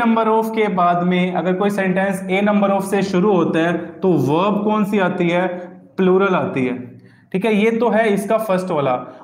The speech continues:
और रही बात second वाले की, तो second वाले में क्या है कि जब the number of आता है, the number of students,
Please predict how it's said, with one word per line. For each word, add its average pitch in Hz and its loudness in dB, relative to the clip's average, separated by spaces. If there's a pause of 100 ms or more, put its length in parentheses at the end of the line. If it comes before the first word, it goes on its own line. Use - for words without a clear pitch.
और 196 0
रही 208 2
बात 247 2
second 233 0
वाले 226 2
की, 220 -4
तो 220 -2
second 214 -2
वाले 240 0
में 233 0
क्या 220 0
है 196 -4
कि 220 0
जब 185 0
the 226 2 (100)
number 233 2
of - -4
आता 175 -2
है, 135 -4 (640)
the 190 0
number 208 2
of 208 0
students, 156 -2